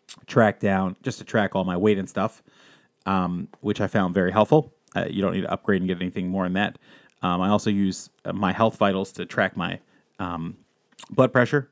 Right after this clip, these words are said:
which is something I think is important to keep track of too. Um, as far as dieting, I use Noom. You can look it up. I, I think they're a great program. They have, um, they have a wonderful, um, way of incorporating psychology,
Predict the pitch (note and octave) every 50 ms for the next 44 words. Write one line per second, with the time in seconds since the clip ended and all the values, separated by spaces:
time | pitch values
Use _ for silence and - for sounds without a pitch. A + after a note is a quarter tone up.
0 | _ _ _ - - - - - G2 F#2 F2 E2+ F2+ - F2 F2 F2 F2+ - -
1 | - - - - - F#2+ - - F#2 F2+ - F2+ - - - - - _ - -
2 | - - - _ _ _ _ _ - G2+ G2 F#2 F#2 - - - A#2 - - C3
3 | A#2+ A#2+ A#2 A2 G#2 B2 - - A#2 A#2 A2+ A#2 A#2 A2 G#2+ G2 F#2+ G2+ G#2+ A2
4 | G#2 G#2 G2+ F#2+ A2+ A2+ A#2+ C3+ D3+ C#3+ - _ _ - G#2 A#2+ A2 A#2+ A2+ A#2
5 | G#2+ G#2+ A2 - - - G2+ G2+ G#2 - - G2+ - - A2+ G2+ A2 G2 F#2+ F2
6 | - A2+ G2 - - B2 A2 G#2 A#2 B2+ C#3 D3+ D3+ - - G#2+ G#2 G2 F#2 G2
7 | F#2+ F#2 F#2 - - - - F#2 F2+ F2 F2 F2+ F2+ _ _ _ _ _ _ _
8 | _ - - - _ _ _ _ _ _ _ _ _ - G#2 G2+ G#2+ G2 G2 G2
9 | G2 G#2 A2 A2 A2+ G#2+ - - G#2+ G2+ G2 F#2 - - - F#2+ F#2 F2+ F2 F2
10 | F2 F#2+ - - - _ _ _ - - A#2+ A2 G#2+ A#2 A2+ G#2+ F#2+ E2 F#2+ F#2
11 | F#2+ - - G#2+ G2 - A#2+ A2+ - A2+ G#2 G2+ F#2+ F#2+ - G2 G2 - - B2
12 | A#2+ C3 B2+ A2+ B2 B2 A#2+ G#2+